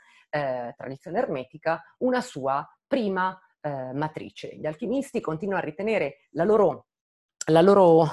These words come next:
eh, come dire, la loro, il loro testo fondativo, la tes-, la tavola smeraldina, eh, o tabula smaragdina, che è, eh, ritenuta in-, essere,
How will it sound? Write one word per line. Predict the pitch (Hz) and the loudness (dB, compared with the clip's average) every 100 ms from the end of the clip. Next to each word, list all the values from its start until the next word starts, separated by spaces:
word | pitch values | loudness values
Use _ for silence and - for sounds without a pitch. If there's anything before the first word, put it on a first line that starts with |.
| - | 2
eh, | 143 143 | 2 4
come | 160 | 0
dire, | 151 147 | 0 0
la | 147 | 0
loro, | 170 170 151 139 135 | 2 4 4 4 2
il | 151 | 4
loro | 170 165 | 4 4
testo | 233 226 180 | 2 2 0
fondativo, | 214 208 170 - 233 220 277 277 - - - - | 2 2 0 0 -2 4 4 4 -2 -20 -12 0
la | 165 175 | 2 4
tes-, | 208 214 - - 156 | 4 2 0 -2 0
la | 160 156 147 | 4 4 2
tavola | - 202 185 175 | 2 2 2 0
smeraldina, | 170 156 156 156 175 226 175 226 277 _ _ _ _ _ _ _ _ _ _ _ - | -2 -2 -2 -4 -4 -4 -2 -2 -4 _ _ _ _ _ _ _ _ _ _ _ 0
eh, | 185 156 143 147 - - - | 4 4 2 -2 -8 -14 -4
o | 160 156 139 143 | -2 0 -2 -6
tabula | - 165 160 147 | -4 -2 -2 -6
smaragdina, | 147 156 147 147 143 _ 185 190 196 302 - _ _ _ | -6 -8 -6 -8 -12 _ -8 -6 -6 -8 -12 _ _ _
che | 285 247 - | -2 -2 0
è, | 254 311 330 - | 4 8 8 6
eh, | - 180 175 185 196 | 0 2 4 4 6
ritenuta | 196 208 339 233 330 339 | 4 4 2 4 2 2
in-, | 247 202 202 | 2 2 0
essere, | - 175 - 190 | -4 -6 -4 -4